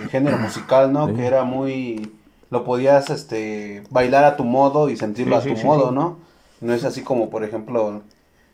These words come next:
Speaker 1: el, como lo hemos platicado a veces con el rock, es que lo satanizamos y decimos, "Pues tienes que drogarte para sentirlo chido".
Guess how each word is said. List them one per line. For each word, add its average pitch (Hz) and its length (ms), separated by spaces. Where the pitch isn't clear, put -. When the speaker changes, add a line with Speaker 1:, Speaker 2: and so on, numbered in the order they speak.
Speaker 1:
el, 107 680
como 120 240
lo 117 240
hemos 135 220
platicado 123 400
a - 20
veces 131 240
con 117 180
el 110 120
rock, 117 260
es 110 140
que 113 180
lo 110 260
satanizamos 117 640
y 120 40
decimos, 117 280
"Pues - 140
tienes 151 240
que 131 100
drogarte 139 380
para 143 240
sentirlo 110 420
chido". - 220